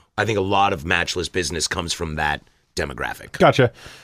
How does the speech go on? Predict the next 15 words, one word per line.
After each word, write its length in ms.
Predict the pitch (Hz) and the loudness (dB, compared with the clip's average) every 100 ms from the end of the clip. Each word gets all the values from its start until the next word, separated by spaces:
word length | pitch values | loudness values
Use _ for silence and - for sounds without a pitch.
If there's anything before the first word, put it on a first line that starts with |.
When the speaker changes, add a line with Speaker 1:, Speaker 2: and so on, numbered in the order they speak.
| _ | _
Speaker 2:
That's 160 | 220 - | -2 4
fine. 200 | 113 120 | 4 6
And 140 | 131 | 6
that's, 180 | 143 143 | 6 6
if 120 | 123 | 6
that's 240 | 135 135 | 6 6
your 80 | 139 | 4
demographic 540 | 135 139 127 135 147 123 | 4 6 6 6 4 4
and 100 | 117 | 4
you 60 | |
know 100 | 120 | 4
what 100 | 120 | 4
you're 80 | 107 | 2
selling, 300 | - 113 120 | 2 4 4
you're 220 | 123 113 | 2 2